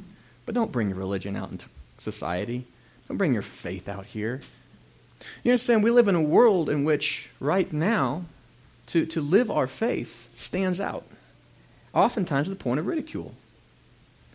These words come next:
Now, this is not a bash on a culture. This is just the place that we are. You know, this is not the first time that we've seen this. And it's not the only place in the world. It's not just, uh, in American culture. Look in the world.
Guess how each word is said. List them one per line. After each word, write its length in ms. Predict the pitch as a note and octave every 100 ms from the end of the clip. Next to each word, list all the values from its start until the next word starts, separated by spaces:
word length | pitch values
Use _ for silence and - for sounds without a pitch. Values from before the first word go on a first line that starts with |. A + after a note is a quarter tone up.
| - - -
Now, 180 | G#3+ A3
this 140 | B3 C#4
is 120 | A3
not 120 | G3+
a 60 | D3
bash 320 | B2 C#3 -
on 100 | C#3
a 60 |
culture. 420 | B2+ G2 - G#3 B3 - - - - _ - _
This 140 | - A3+
is 100 | G3
just 220 | A3 -
the 60 | G#3
place 320 | D#3 D3+ D#3
that 160 | E3
we 120 | E3+ F3+
are. 240 | - - - - - - _ _ _ _ _ _ - - -
You 120 | F#3
know, 100 | A3
this 140 | A3 B3+
is 100 | A3+
not 240 | G3+ G#3+ G3+ F#3+ - F3
the 100 | E3+
first 320 | E3+ F#3+ -
time 300 | - G#3+ E3+
that 100 | D3+
we've 120 | D3+
seen 340 | D3+ - G#3 G2+
this. 460 | D#2+ - - - - - - - _ _ _ _ _ _ - - _ _ - -
And 140 | G#3
it's 80 | A3
not 220 | C4+ D4+
the 80 | C4
only 200 | A3+ G3+
place 380 | F3+ A3+ G#3 G#3
in 40 |
the 60 | F3+
world. 300 | G#3+ B3 E3+
It's 100 | D#3
not 140 | A3
just, 160 | A3 G3+
uh, 160 | - -
in 120 | D3
American 380 | D#3+ F3+ F3+ D3+
culture. 280 | F#3+ F3 G3
Look 160 | E4
in 60 | G4
the 60 |
world. 440 | C#3 A#2 D#3 G#2+